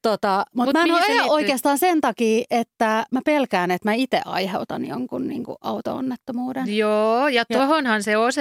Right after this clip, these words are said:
Speaker 2: D paljon myös liittyy. Mä en nyt teille mitään diagnooseja tässä jakele, plus toi on todella totta, että tällaisia ajatuksia on varmaan niinku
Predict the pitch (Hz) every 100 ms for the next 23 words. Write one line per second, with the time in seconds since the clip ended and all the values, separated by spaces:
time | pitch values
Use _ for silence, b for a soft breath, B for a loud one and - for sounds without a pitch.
0 | 240 196 185 208 220 196 180 185 196 190
1 | - 175 170 165 170 - 202 226 190 165
2 | 170 165 196 202 175 160 160 156 170 -
3 | 190 B B B 180 180 175 170 - -
4 | 185 - 180 175 170 175 170 170 170 185
5 | 185 - 165 160 _ b b 165 170 160
6 | 170 156 175 180 - 165 165 156 160 170
7 | 170 156